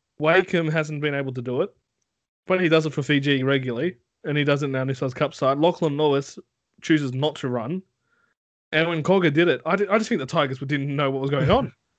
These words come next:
Speaker 1: They saw a seven with who's running the ball.
Speaker 2: Cla-,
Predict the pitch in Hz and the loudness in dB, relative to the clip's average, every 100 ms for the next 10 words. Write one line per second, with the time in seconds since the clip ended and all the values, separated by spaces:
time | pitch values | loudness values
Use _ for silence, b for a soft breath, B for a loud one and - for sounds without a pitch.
0 | _ 160 202 170 - 185 175 160 160 156 | _ 2 4 2 2 0 0 -2 -2 0
1 | 165 160 143 208 240 117 - - _ _ | 0 2 2 0 0 -8 -16 -20 _ _
2 | _ 147 175 185 151 | _ 0 4 4 4